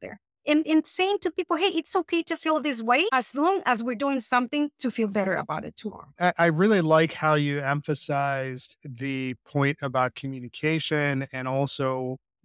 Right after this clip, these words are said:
Speaker 2: defining or framing where everybody's mindset should be.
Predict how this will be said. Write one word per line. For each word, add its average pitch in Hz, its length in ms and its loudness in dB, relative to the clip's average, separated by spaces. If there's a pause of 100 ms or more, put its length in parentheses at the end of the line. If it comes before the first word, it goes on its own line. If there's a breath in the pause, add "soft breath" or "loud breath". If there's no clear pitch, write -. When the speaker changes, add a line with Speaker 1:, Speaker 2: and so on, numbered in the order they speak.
Speaker 2:
defining 143 800 2
or 131 100 -2
framing 139 600 0
where 127 180 -4
everybody's 131 480 0
mindset 127 720 -4
should 120 280 -6
be. 127 240 -10